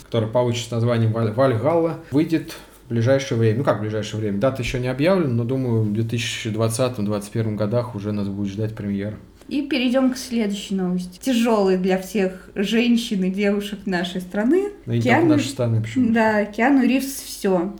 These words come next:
Speaker 2: Киану Ривз обручился со своей возлюбленной Александрой, э, Александрой Грант.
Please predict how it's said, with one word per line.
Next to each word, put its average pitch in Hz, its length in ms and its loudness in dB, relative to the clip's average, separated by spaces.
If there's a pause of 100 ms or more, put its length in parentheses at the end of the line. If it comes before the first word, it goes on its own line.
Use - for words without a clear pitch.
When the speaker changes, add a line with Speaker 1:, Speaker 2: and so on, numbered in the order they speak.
(340)
Speaker 2:
Киану 233 340 4
Ривз 311 280 0
обручился 220 840 0
со 208 160 -6
своей 202 240 0
возлюбленной 233 880 -2
Александрой, 220 680 0
э, 196 340 0
Александрой 220 600 -2
Грант. 180 480 -2